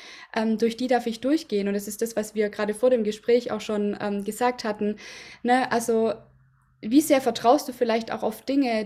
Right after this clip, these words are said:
die, die im Außen jetzt noch nicht direkt da sind, aber wie sehr vertraust du dir einfach selbst? Wie sehr kannst du dich hingeben? Wie sehr kannst du loslassen und gleichzeitig aber auch deine große Vision halten und, ähm, in diesen ganzen,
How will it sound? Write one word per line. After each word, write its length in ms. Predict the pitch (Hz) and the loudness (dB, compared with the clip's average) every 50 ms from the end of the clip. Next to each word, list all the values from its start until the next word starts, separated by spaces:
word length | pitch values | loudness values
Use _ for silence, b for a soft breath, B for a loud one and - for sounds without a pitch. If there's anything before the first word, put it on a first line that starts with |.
| 214 - | -6 -6
die, 480 | 220 220 220 220 220 220 220 214 - - - | -6 -4 -2 -2 -2 -2 -2 -4 -6 -8 -6
die 220 | 220 220 220 208 | -6 -4 -2 -2
im 100 | 214 226 | -4 -2
Außen 560 | - 214 220 233 233 - 233 220 220 208 - | -2 0 0 -2 -2 -2 -2 -2 -2 -2 0
jetzt 220 | 220 233 233 226 - | 0 0 0 -2 -4
noch 100 | 226 214 | -4 -2
nicht 240 | 233 254 285 - - | 0 0 0 0 0
direkt 300 | 247 247 220 214 214 214 | 0 0 0 -2 -2 0
da 180 | 220 247 285 | 0 0 0
sind, 240 | 285 - 226 208 208 | 0 0 -2 -2 0
aber 220 | 208 208 208 202 | -2 -4 -4 -2
wie 100 | 202 269 | -4 -4
sehr 160 | 269 - 233 226 | -2 -2 -2 -2
vertraust 400 | - 214 208 - 214 226 226 226 | -2 -6 -6 -4 -4 -2 -2 -2
du 60 | 208 | -4
dir 120 | 220 - | -4 -4
einfach 260 | - 214 196 196 196 | -6 -6 -8 -10 -12
selbst? 420 | - - - 285 320 311 320 - - | -10 -8 -4 -4 -4 -4 -4 -6 -8
Wie 80 | 214 | -6
sehr 160 | 202 - 202 202 | -4 -4 -6 -6
kannst 240 | - 226 226 226 | -6 -6 -6 -6
du 40 | 226 | -6
dich 200 | 202 202 202 - | -8 -8 -10 -10
hingeben? 640 | - - 277 285 330 320 262 226 208 208 202 202 202 | -6 0 4 6 6 6 4 4 2 0 0 0 -2
Wie 100 | 196 208 | -4 -4
sehr 220 | 202 - 220 214 | -4 -2 -4 -4
kannst 260 | 214 - 214 202 202 - | -2 -4 -6 -6 -6 -6
du 60 | 196 | -4
loslassen 800 | 196 208 233 285 339 339 - 214 190 196 202 - 226 233 240 B B B B B B B | 2 4 4 4 4 2 -2 -4 -4 -4 -2 -2 -2 -2 -2 B B B B B B B
und 100 | - 226 | -4 0
gleichzeitig 560 | 220 254 254 285 285 - - 240 214 226 220 | 2 4 4 4 2 0 0 -2 -2 0 -2
aber 300 | 220 208 - 214 - - | -2 -2 -4 -4 -4 -2
auch 120 | 214 214 214 | -4 -4 -2
deine 220 | - 220 208 208 | -2 -2 -2 -4
große 400 | 202 - - 262 269 262 240 214 | -4 -2 0 0 0 0 -2 -4
Vision 520 | 196 208 208 - - 208 202 202 202 202 - | -4 -6 -8 -6 -4 -2 -2 -2 -4 -2 -2
halten 680 | 254 269 302 311 - - - 196 208 226 254 262 B B B B B B B | 2 2 2 2 0 -2 -2 -2 0 0 0 -2 B B B B B B B
und, 460 | - - 240 240 233 233 233 233 - - | 0 2 2 2 2 0 -2 -4 -4 -2
ähm, 280 | 233 226 226 226 226 226 | 0 0 2 2 2 2
in 120 | 247 240 | 0 0
diesen 220 | 220 240 233 233 220 | 0 -2 -2 -2 -2
ganzen, 580 | 226 214 226 220 - 214 208 208 208 - - | 0 0 -2 -2 -2 -4 -4 -4 -6 -8 -12